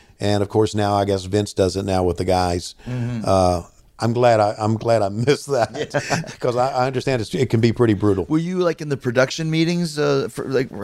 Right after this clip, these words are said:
Speaker 2: did W C W have production meetings for
Speaker 1: Oh,
Speaker 2: the
Speaker 1: yeah.
Speaker 2: Metro? Yeah, okay.
Speaker 1: Yeah, yeah.
Speaker 2: Right.
Speaker 1: We especially had production meetings when Vince Russo arrived.
Speaker 2: Mm.
Speaker 1: They were, they were more like the Vince McMahon production
Speaker 2: Well, 'cause
Speaker 1: meetings.
Speaker 2: he had come straight from W W E,
Speaker 1: Exactly,
Speaker 2: right?
Speaker 1: yeah.
Speaker 2: Exactly.
Speaker 1: And, and he laid out the whole show,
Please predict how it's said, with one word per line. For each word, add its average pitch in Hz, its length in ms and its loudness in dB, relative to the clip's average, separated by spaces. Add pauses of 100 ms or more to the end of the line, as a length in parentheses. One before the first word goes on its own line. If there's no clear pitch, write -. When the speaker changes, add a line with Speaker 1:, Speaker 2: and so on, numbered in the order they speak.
Speaker 2:
did 123 140 0
W 139 120 4
C 147 120 -4
W 131 160 0
have 113 200 -2
production 208 360 -2
meetings 214 320 0
for 123 80 2
Speaker 1:
Oh, - 40 4
Speaker 2:
the 135 60 4
Speaker 1:
yeah. 135 60 2
Speaker 2:
Metro? 117 160 -8
Yeah, 110 220 0
okay. 101 280 0 (180)
Speaker 1:
Yeah, 92 220 0 (240)
yeah. 104 60 -6
Speaker 2:
Right. 95 80 0
Speaker 1:
We 151 80 6
especially 151 480 0
had 113 160 2
production 113 340 0
meetings 101 300 2
when 95 80 -4
Vince 101 260 0
Russo 104 320 0
arrived. 85 480 -2 (260)
Speaker 2:
Mm. 120 320 -6
Speaker 1:
They 107 140 0
were, 104 180 0
they 110 220 -2
were 110 140 2
more 107 260 0
like 101 240 0
the 98 140 -4
Vince 95 460 0
McMahon 104 420 -2
production 98 340 0
Speaker 2:
Well, 98 100 0
'cause 98 180 -4
Speaker 1:
meetings. 113 180 0
Speaker 2:
he 117 40 2
had 101 120 2
come 101 160 0
straight 101 240 -2
from 98 160 -4
W 98 260 2
W - 0 - (180)
E, 117 40 2
Speaker 1:
Exactly, 95 180 -4
Speaker 2:
right? 98 140 2
Speaker 1:
yeah. 87 120 2
Speaker 2:
Exactly. 98 460 2 (220)
Speaker 1:
And, 104 340 2
and 98 100 4
he 110 140 6
laid 104 220 6
out 101 140 2
the 95 100 0
whole 101 160 4
show, 92 520 2